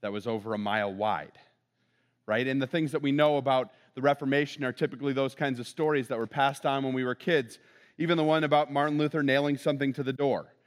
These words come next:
which wasn't a common practice in the day. Instead, that Martin Luther would have taken those and would have posted them in the city center and would have mailed them to all the interested parties, and that would have had the effect of nailing them to the door.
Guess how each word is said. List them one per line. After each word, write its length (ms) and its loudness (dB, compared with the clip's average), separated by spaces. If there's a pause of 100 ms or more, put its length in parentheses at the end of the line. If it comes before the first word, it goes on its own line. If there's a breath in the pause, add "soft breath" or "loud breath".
(340 loud breath)
which 260 -4
wasn't 320 2
a 20 0
common 340 -2
practice 460 0
in 80 -2
the 80 -2
day. 320 2
Instead, 460 -2
that 100 0
Martin 280 -2
Luther 220 -2
would 140 -4
have 140 -8
taken 340 -2
those 440 -2 (300 soft breath)
and 80 -8
would 120 2
have 140 -6
posted 520 -4
them 160 0
in 60 0
the 100 -2
city 320 -2
center 400 -4
and 100 -4
would 120 0
have 100 -4
mailed 380 0
them 140 0
to 100 -8
all 200 2
the 140 -4
interested 500 -8
parties, 500 -2 (260 soft breath)
and 160 -2
that 100 2
would 120 -2
have 80 -4
had 180 0
the 80 -2
effect 580 -2
of 140 -10
nailing 320 -2
them 100 -8
to 140 -20
the 80 -10
door. 320 -4